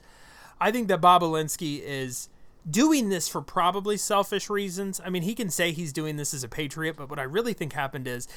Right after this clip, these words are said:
either A, he sees the ball rolling down the hill and he wants to step out of the way of it, or B,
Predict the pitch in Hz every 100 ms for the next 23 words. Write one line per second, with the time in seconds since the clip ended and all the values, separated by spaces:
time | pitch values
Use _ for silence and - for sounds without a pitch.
0 | - - 190 156 - 190 214 202 185 -
1 | 202 190 160 151 156 160 165 151 151 135
2 | 143 147 120 147 160 175 139 135 - 131
3 | - 147 147 156 131 139 135 165 196 240
4 | - - - 180 165 143 208 269 254 180
5 | 170